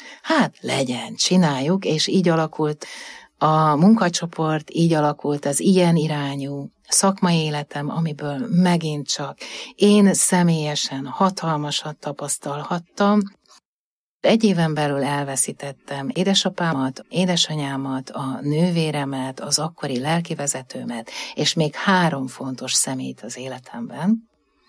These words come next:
Ezt, ö, meggyőződésem, hogy ezt máshogy egyszerűen nem élhettem volna túl.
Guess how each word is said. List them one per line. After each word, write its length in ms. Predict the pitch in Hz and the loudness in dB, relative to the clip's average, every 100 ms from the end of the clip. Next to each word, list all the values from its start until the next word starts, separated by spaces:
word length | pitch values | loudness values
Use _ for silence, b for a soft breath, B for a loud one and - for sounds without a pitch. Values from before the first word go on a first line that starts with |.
| B B B B _ | B B B B _
Ezt, 460 | - 175 - - - | 0 2 0 -2 0
ö, 280 | 180 175 170 | 4 4 6
meggyőződésem, 1080 | 185 190 165 151 143 147 143 139 - 151 143 | 6 6 2 0 0 -2 -4 -4 -2 -2 -4
hogy 200 | 139 139 | -4 -4
ezt 240 | 143 - | -4 -4
máshogy 640 | 156 147 139 - 135 131 131 B B B B | -2 0 0 -2 0 -2 -6 B B B B
egyszerűen 420 | 165 170 135 131 | 0 0 0 0
nem 220 | 139 147 | 2 0
élhettem 720 | 139 131 120 113 - - 127 | -2 -2 -6 -10 -14 -12 -10
volna 380 | 110 110 113 120 | -10 -10 -10 -12
túl. 300 | - 90 95 | -12 -12 -12